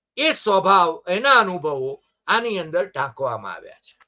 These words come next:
હું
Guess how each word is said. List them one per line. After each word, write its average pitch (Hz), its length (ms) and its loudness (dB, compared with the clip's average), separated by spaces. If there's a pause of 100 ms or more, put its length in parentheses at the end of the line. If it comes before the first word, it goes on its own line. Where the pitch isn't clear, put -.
(3500)
હું 233 480 0